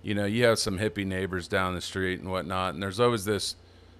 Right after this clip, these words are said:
you know, this sort of unsaid rivalry between the hippies and the cowboys, and, I mean, they've sung about it, right?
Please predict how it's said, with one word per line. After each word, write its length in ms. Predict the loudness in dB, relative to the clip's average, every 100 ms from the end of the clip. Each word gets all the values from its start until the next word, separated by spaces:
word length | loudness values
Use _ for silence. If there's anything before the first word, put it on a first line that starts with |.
| -20 -20 -20 -20 -20 -20 -20 -20 -20 -20 -20 -20 -4
you 100 | 0
know, 140 | 0 0
this 140 | -4
sort 280 | 4 6 6
of 160 | 4 2
unsaid 1900 | 2 4 4 2 0 -2 -4 -6 -12 -20 -20 -20 -20 -12 -4 0 4 4 4
rivalry 720 | 4 6 8 6 4 2 0
between 380 | -4 -4 -2 0
the 60 |
hippies 500 | 2 0 2 -2 -2
and 140 | -2 -4
the 80 | -2
cowboys, 760 | 2 4 4 2 0 0 -2
and, 160 | -4 -2
I 40 |
mean, 300 | -2 0 0
they've 180 | 0 0
sung 280 | 0 0 0
about 280 | -2 -4 -4
it, 80 | -4
right? 300 | -2 -2